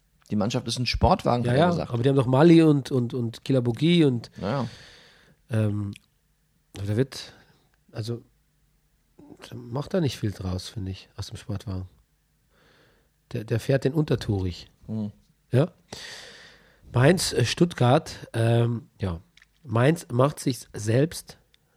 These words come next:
Speaker 2: ähm, Bartstu-, ist mir gar nicht bewusst gewesen, dass Bartstuber und Gomez eigentlich jetzt wieder im selben Verein spielen, ne, wie damals.
Speaker 1: Ja.
Speaker 2: Guten Anzeiten. Aber Gomez verletzt, ausgewechselt. Was hat er?
Speaker 1: Nee, nicht so schlimm.
Speaker 2: Nicht so schlimm. Na gut,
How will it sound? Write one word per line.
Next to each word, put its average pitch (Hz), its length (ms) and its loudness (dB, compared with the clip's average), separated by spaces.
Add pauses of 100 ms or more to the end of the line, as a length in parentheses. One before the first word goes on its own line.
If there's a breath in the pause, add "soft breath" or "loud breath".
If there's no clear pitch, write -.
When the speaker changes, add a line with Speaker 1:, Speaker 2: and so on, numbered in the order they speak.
(180)
Speaker 2:
ähm, 104 460 -2 (1120 soft breath)
Bartstu-, 120 320 -2
ist 117 180 -4
mir 123 80 6
gar 120 140 6
nicht 147 120 4
bewusst 139 200 2
gewesen, 131 180 2
dass 120 160 2
Bartstuber 123 420 2
und 104 80 0
Gomez 131 280 2
eigentlich 113 180 0
jetzt 98 100 -6
wieder 110 120 0
im 107 80 0
selben 110 160 0
Verein 117 260 -4
spielen, 95 280 -6
ne, 104 140 0
wie 147 60 -4
damals. 107 480 -4 (200)
Speaker 1:
Ja. 127 300 -10
Speaker 2:
Guten 117 200 -4
Anzeiten. 107 520 -6 (120)
Aber 113 120 2
Gomez 165 280 4
verletzt, 139 340 2
ausgewechselt. 120 500 0
Was 123 160 0
hat 131 180 -2
er? 220 140 2 (280)
Speaker 1:
Nee, 143 140 -4
nicht 156 120 0
so 139 80 -4
schlimm. 104 220 -4 (160)
Speaker 2:
Nicht 160 100 6
so 151 80 4
schlimm. 95 220 -6 (320)
Na 113 80 -2
gut, 107 180 -4